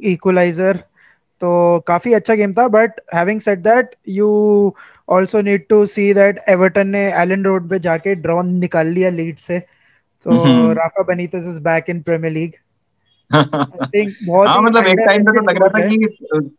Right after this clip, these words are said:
Speaker 2: पूरे तीन पॉइंट ले जाएगी एवर्टन, इतना कन्विंसिंग
Speaker 1: बिल्कुल,
Speaker 2: खेल रही
Speaker 1: हाँ,
Speaker 2: थी, मतलब।
Speaker 1: बहुत अच्छा खेल रही थी। I
Speaker 2: हाँ,
Speaker 1: think
Speaker 2: ये कहीं ना
Speaker 1: एवर्टन
Speaker 2: कहीं एवर्टन को लग रहा होगा कि टू पॉइंट्स ड्रॉप्ड है।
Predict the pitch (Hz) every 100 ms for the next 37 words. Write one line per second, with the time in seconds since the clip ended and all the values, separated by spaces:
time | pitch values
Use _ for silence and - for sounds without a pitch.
0 | _ _ - 170 185 196 185 190 196 202
1 | 180 147 139 135 127 117 117 123 - 143
2 | 135 127 127 123 135 123 123 117 113 117
3 | 120 113 107 107 110 170 180 175 165 147
4 | 135 135 139 190 - _ _ - 185 104
5 | 104 110 127 143 147 156 170 180 160 156
6 | 165 175 175 160 180 170 147 147 151 147
7 | 160 151 151 147 - 123 117 104